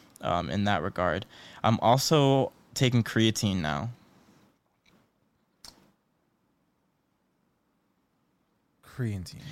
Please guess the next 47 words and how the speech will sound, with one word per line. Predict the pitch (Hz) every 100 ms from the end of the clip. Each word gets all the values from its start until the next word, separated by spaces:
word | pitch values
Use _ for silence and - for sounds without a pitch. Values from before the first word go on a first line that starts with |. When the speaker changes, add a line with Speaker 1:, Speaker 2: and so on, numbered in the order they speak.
| - -
Speaker 1:
So | 131
creatine | 120 156 165 170 165 156 143 -
is | 107 107
a | 104
supplement. | - 110 107 98 92 90
So, | 131 131
like, | 131 127
when | - 139
you | 156 151
run, | 117 90 87
let's | 101
say | -
you | 117
do | 107 101
a |
sprint, | - 107 82 -
right? | 80 80 - -
Speaker 2:
Yeah. | 131 98 87
Speaker 1:
You | - 113
have | 127 123 113
a | 107
gas | 110 104 95 110 -
tank, | - 65 57 - - _ _ _ _
pretty | - 104
much. | 80 67
I'm | 101 113
putting | 139 123
this | 107
very | 110 87
simply. | - 92 85 87
I'm | 98
not | 110
Speaker 2:
Okay. | 98
Speaker 1:
using, | 113 113
I'm | - 131
not | 131
using | 120 120
scientific | 113 110 107 - 101 95
terms | - 98 98 -
here. | 98 98 -
Speaker 2:
Yeah. | 139 117 98 107
Speaker 1:
Just, | 117 110 -
you | 104
know, | 92 -
just | 113 -
generally | 113 110 98 95
speaking. | - 80 90 85